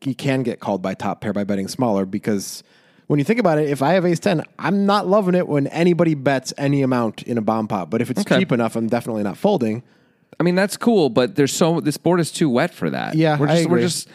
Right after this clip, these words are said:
Speaker 2: there's gonna be so many bad cards for us on the turn and river.
Speaker 1: I'm just trying to think of a reason he makes it so small.
Speaker 2: No, I, I mean, that probably is the reason. I mean, I hope that's the reason, 'cause that at least makes sense,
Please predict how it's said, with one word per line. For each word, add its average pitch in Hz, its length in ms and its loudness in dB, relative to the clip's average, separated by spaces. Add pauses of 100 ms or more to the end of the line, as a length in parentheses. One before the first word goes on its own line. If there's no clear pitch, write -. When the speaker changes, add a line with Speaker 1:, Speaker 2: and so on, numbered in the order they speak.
(140)
Speaker 2:
there's 170 100 -4
gonna 196 100 2
be 190 40 4
so 208 180 2
many 214 120 2
bad 156 280 2
cards 151 260 2
for - 140 0
us 101 140 0
on 104 140 0
the 101 40 0
turn 123 220 -2
and 98 120 0
river. 92 380 0 (340)
Speaker 1:
I'm 165 80 -2
just 190 120 0
trying 175 140 4
to - 20 -4
think 139 160 0
of 131 100 2
a 120 40 2
reason 120 280 2
he 113 80 -2
makes 107 200 -2
it 104 60 -8
so 104 120 -4
small. 110 300 -2
Speaker 2:
No, 196 180 2
I, 175 240 2
I 170 40 0
mean, 180 120 4
that 180 180 2
probably 196 320 0
is 165 140 2
the 117 100 2
reason. - 460 -4 (280)
I - 60 -4
mean, 127 140 2
I 120 100 2
hope 185 220 2
that's 98 160 0
the 101 100 -4
reason, 98 220 0
'cause 107 100 -4
that 135 140 2
at 151 60 0
least 151 160 -2
makes 120 200 -2
sense, - 480 -4